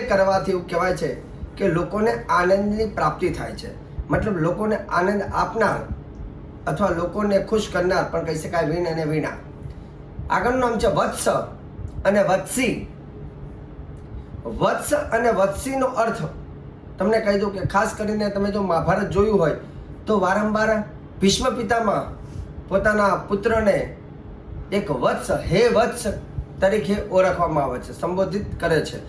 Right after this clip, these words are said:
તો વત્સનો અર્થ થાય કે પુત્ર, અને છોકરી હોય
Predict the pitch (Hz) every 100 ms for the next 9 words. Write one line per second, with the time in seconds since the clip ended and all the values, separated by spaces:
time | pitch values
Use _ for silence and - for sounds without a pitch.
0 | - - - 165 156 220 254 254 247 -
1 | 214 220 214 214 196 170 - - 233 -
2 | 240 240 208 - - - - - - -
3 | - - - - - - - 180 220 208
4 | 175 - - - - 233 262 240 202